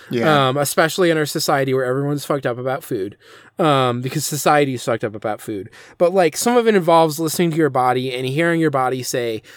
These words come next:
Speaker 2: "I need more protein right now because we're doing things that require more protein," or, you know, uh, fruit is, like, what's more appealing to me right now b-, for whatever reason that your body is understanding.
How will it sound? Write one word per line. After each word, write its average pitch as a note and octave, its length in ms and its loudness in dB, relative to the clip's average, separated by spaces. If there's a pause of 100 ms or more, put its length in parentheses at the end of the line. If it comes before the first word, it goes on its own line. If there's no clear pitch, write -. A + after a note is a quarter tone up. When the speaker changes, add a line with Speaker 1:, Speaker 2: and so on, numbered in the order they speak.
(260)
Speaker 2:
"I E3+ 180 4
need F3+ 180 4
more E3 200 2
protein C3 420 -2
right B2 200 -4
now A#2+ 280 -4
because A#2 840 -4 (360)
we're D#3+ 220 0
doing D3+ 300 2
things C3+ 300 -2
that D3 120 -6
require B2+ 360 -2
more A#2+ 160 -4
protein," G2 600 -10
or, B2+ 440 0 (320)
you F3+ 140 2
know, A2+ 320 -2 (520)
uh, C#3+ 300 4
fruit G3 500 2
is, C3+ 180 0
like, C3 180 0
what's C3+ 200 -4
more D3+ 280 2
appealing C#3+ 480 -2
to C#3 120 -4
me C3 140 -2
right A#2 240 -4
now G#2 400 -10
b-, C#3 120 -10
for C#3 420 0
whatever C#3+ 400 0
reason C#3 360 -4
that B2 100 -6
your C3 120 -2
body B2 320 0
is A#2 120 -4
understanding. A2+ 680 -12